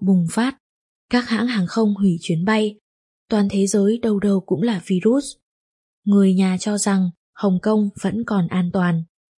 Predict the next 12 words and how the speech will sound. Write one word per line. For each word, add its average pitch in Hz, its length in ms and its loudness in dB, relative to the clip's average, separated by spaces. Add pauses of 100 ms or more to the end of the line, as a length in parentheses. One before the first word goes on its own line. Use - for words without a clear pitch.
(480)
Như 190 300 2
vậy, 196 240 0 (380)
tôi 233 200 4
đã 233 160 -2
thuận 254 260 -2
tình 185 220 2
hợp 175 220 -2
lý 180 440 0
ở 180 180 0
lại 170 220 -6
Hồng 170 280 -4
Kông. 214 260 2